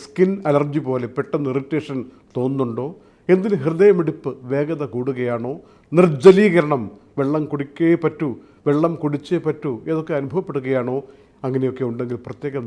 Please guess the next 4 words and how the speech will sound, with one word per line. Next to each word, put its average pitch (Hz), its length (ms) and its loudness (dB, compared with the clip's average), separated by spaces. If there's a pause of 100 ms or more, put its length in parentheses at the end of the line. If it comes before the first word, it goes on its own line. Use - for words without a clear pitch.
നിരീക്ഷിക്കണം. 143 720 -6 (640)
അതിനുവേണ്ട 143 440 -2 (100)
പ്രതിവിധികൾ 131 480 -6 (100)
സ്വീകരിച്ചിരിക്കണം 151 800 0